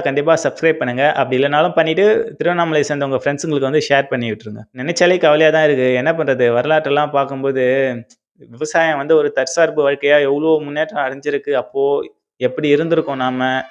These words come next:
இப்ப வந்து விவசாயம் பண்றதுக்கே ஆள் இல்லைன்னு நியூஸ்லலாம் சொல்றானுங்க. எல்லாம் ஹிந்திக்காரனுங்க வந்து நட்டுன்னு இருக்கானுங்க. நடவு நடுறது எல்லாமே பார்க்கவே கொஞ்சம் கஷ்டமா தாங்க இருக்கு. எங்க ஏரியாவுல கூட பாத்தீங்கன்னா, இந்த வாட்டி சம்பாவுக்கு பயிருக்கு வந்து பார்த்தா,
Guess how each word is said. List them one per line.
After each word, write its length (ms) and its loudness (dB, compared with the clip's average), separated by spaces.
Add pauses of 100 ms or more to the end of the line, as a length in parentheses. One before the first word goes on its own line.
(340)
இப்ப 240 6
வந்து 240 4
விவசாயம் 420 2
பண்றதுக்கே 440 2
ஆள் 280 4
இல்லைன்னு 260 -2
நியூஸ்லலாம் 460 -4
சொல்றானுங்க. 460 -2
எல்லாம் 200 2
ஹிந்திக்காரனுங்க 480 0
வந்து 180 -4
நட்டுன்னு 300 -4
இருக்கானுங்க. 680 -2 (100)
நடவு 280 2
நடுறது 300 -2
எல்லாமே 420 -2
பார்க்கவே 380 2
கொஞ்சம் 520 -4
கஷ்டமா 400 -6
தாங்க 200 -2
இருக்கு. 360 -6
எங்க 200 0
ஏரியாவுல 360 4
கூட 180 4
பாத்தீங்கன்னா, 480 0
இந்த 140 0
வாட்டி 160 4
சம்பாவுக்கு 460 0
பயிருக்கு 240 2
வந்து 280 0
பார்த்தா, 280 2